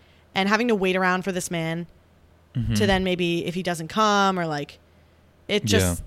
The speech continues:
Speaker 1: I was like, "This is just gonna throw off my whole vibe." So that was
Speaker 2: Yes.
Speaker 1: a good choice by me. So I was like,
Speaker 2: It was a great choice by you.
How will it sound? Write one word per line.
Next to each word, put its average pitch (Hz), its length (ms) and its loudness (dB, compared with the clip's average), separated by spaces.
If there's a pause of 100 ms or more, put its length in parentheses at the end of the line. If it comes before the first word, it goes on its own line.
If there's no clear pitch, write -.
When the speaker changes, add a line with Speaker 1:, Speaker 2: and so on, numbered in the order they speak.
(140)
Speaker 1:
I 208 80 6
was 202 100 0
like, 202 140 -2
"This 214 100 -4
is 208 60 -6
just 190 120 -6
gonna 190 120 -2
throw 175 180 -2
off 156 140 -4
my 160 80 -4
whole 156 160 -4
vibe." 160 300 -6 (200)
So - 160 -4
that 262 180 6
was 98 120 2
Speaker 2:
Yes. 320 100 0
Speaker 1:
a 220 140 -2 (540)
good 285 180 -2
choice - 280 -2
by 165 180 0
me. 127 260 -10 (100)
So - 140 -4
I 277 40 2
was 311 100 -2
like, 339 120 -4
Speaker 2:
It - 80 -14
was 160 100 -2
a 180 40 0
great 120 240 2
choice 98 240 -4
by 92 140 -4
you. 90 140 -4